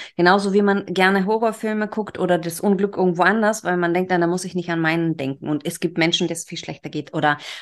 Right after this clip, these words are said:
„Ach, guck mal, die sind viel glücklicher und die Nachbarn haben das größere Auto und bla,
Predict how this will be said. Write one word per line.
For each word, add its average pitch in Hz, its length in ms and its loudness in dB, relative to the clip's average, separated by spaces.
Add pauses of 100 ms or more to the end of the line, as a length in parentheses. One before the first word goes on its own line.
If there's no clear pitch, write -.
„Ach, - 120 -6
guck 202 140 0
mal, 196 160 6
die 175 140 2
sind 180 280 0
viel 185 140 -2
glücklicher 170 480 0
und 165 100 4
die 165 60 4
Nachbarn 175 340 2
haben 160 220 2
das 160 140 -12
größere 165 340 -2
Auto 175 240 2
und 160 180 -2
bla, 165 400 0